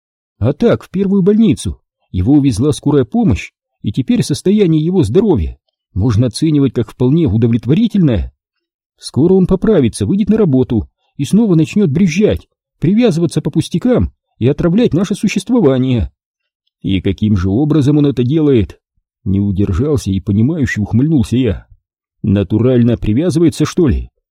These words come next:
Да молоденьких девочек охоч». «Если бы так, то и чёрт с ним!» Тяжело вздохнула юная распутница. «Дали бы мы ему по разу, ничего б с нас не убыло,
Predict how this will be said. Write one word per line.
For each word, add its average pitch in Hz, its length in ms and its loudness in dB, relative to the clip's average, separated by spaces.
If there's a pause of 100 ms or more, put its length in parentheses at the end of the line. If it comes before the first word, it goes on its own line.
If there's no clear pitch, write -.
(240)
Да 104 160 0
молоденьких 104 580 0
девочек 156 400 0
охоч». 160 460 -2 (680)
«Если 214 340 -2
бы 220 120 2
так, 214 340 0
то 226 80 -2
и 220 80 0
чёрт 269 320 0
с - 40 0
ним!» 135 300 2 (420)
Тяжело 98 500 -4
вздохнула 113 540 -2
юная 113 340 0
распутница. 113 680 -4 (560)
«Дали 233 280 2
бы 196 140 2
мы 214 120 4
ему 214 180 4
по 208 100 2
разу, 127 400 0 (260)
ничего 208 320 -2
б - 60 -10
с - 80 -6
нас 214 180 0
не 269 140 4
убыло, 135 460 0